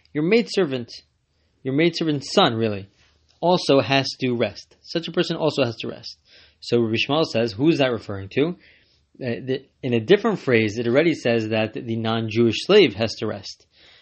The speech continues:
So what is this coming to teach us? It's coming to teach us, he says, specifically the case where he doesn't want to have a bris milah. It's specifically referring to the case where he doesn't have a bris milah.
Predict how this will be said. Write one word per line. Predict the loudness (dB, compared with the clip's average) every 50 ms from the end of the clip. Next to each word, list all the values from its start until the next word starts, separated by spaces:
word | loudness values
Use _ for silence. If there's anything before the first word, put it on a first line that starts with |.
| _ _
So | -6 -2 0
what | 4 6 6 8 8
is | 6 4
this | 2 -2
coming | -4 -4 -6 -6 -6
to | -8 -10 -12
teach | -12 -12 -10 -6 -4
us? | -4 -4 -4 -8
It's | -12 -10
coming | -8 -6 -6 -6 -6
to | -8 -8
teach | -8 -8 -6 -4 -4
us, | -4 -4
he | -2 0
says, | 2 2 2 0
specifically | -2 -2 -2 -2 -2 0 0 0 0
the | 0 0
case | -2 -2 -4 -4 -4 -4
where | -4 -2
he | -2 -2
doesn't | -2 -2 -2 -2 -4 -6
want | -6 -6 -6
to | -6 -6
have | -6 -6
a | -6
bris | -6 -6 -6 -4
milah. | -4 -2 -2 -2 -4 -6 -8 _ _ _ _ _ _ _ _ _ _ _ -16
It's | -14 -14
specifically | -10 -8 -2 0 0 2 4 4 2
referring | 2 0 -2 -6 -6
to | -4
the | -2
case | -2 0 0
where | 0 0
he | 0
doesn't | 0 0 -2
have | -4 -4 -4
a |
bris | -6 -8 -8 -8 -10
milah. | -14 -14 -14 -16